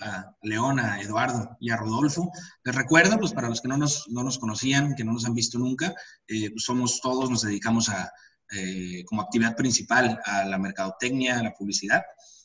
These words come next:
eh, y asesoramos negocios que, pues, que, que todo el, en el día a día necesitan, eh, este tipo de servicios, ¿no?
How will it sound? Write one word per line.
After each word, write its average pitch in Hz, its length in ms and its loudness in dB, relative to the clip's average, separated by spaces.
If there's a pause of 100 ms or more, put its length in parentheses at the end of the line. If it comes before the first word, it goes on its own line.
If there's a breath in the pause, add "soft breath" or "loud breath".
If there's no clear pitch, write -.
(280 soft breath)
eh, 98 640 -6
y 107 140 -10
asesoramos 113 520 -2
negocios 110 640 -2 (320 soft breath)
que, 92 720 -4
pues, - 240 -12
que, 87 280 -12
que 101 200 -14
todo 131 200 2
el, 113 360 0
en 113 140 2
el 117 100 4
día 143 220 8
a - 20 4
día 135 380 6
necesitan, 110 600 0 (380 loud breath)
eh, 104 140 -6
este 107 180 -4
tipo 117 260 -2
de 113 60 2
servicios, 101 600 -2
¿no? 139 160 -4